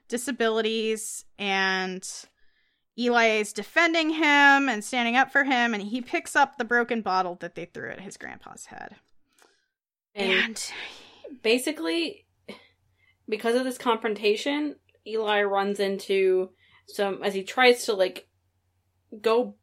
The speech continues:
Speaker 2: back with the broken bottle, he's stopped by some apparently drug dealers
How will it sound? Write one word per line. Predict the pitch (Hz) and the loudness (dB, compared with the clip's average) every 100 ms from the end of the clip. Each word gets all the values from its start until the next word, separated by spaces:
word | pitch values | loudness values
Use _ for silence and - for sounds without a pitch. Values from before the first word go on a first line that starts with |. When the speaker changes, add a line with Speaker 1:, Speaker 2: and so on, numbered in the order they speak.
| - | -4
Speaker 2:
back | 175 185 185 - _ - | 0 2 2 -2 _ -6
with | 214 208 | -6 0
the | 196 | 0
broken | 190 196 202 214 202 | 2 4 4 4 -2
bottle, | 180 175 220 190 185 185 - _ | 0 0 2 2 2 -2 -14 _
he's | - 202 | -16 -6
stopped | 196 151 - | -4 -4 -2
by | 233 | -2
some | 233 285 277 349 - _ _ 214 - - | 2 2 2 -2 -10 _ _ -20 -16 -16
apparently | - 208 233 330 311 | -12 -8 -8 -6 -6
drug | 269 294 247 | 2 2 2
dealers | 214 196 196 196 226 - | 0 2 2 0 -6 -12